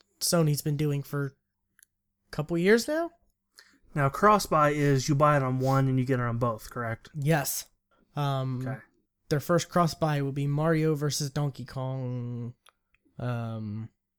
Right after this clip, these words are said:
Speaker 1: is there, like, a Mar-, yeah, just
Speaker 2: There's a trailer.
Speaker 1: just Mario versus Donkey Kong. I thought there was, like,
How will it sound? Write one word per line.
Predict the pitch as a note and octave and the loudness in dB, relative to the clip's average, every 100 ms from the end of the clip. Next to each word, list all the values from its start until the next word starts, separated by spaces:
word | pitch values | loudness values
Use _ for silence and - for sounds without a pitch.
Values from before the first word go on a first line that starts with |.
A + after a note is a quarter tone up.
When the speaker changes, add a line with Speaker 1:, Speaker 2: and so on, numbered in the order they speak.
| _ - | _ -14
Speaker 1:
is | B2+ | -8
there, | D3 C#3 | -6 -4
like, | B2+ B2 | -6 -6
a | A2+ G#2+ A2 - _ _ _ _ | -8 -8 -10 -14 _ _ _ _
Mar-, | C3+ C3+ - | -10 -8 -8
yeah, | D3 B2+ C#3+ | -8 -8 -8
just | - C3 - | -10 -10 -6
Speaker 2:
There's | C3+ | -8
a | |
trailer. | B2 C3+ C3 | -2 0 0
Speaker 1:
just | B2 - | -2 -4
Mario | B2+ C3+ C#3 | -6 -4 -2
versus | D3+ E3 | -2 0
Donkey | F#3 F3+ D3+ | 0 0 -2
Kong. | - B2+ B2+ | -8 -8 -8
I | |
thought | B2+ C3+ | -6 -6
there | C#3 | -4
was, | B2+ B2 | -6 -6
like, | A#2+ - | -10 -12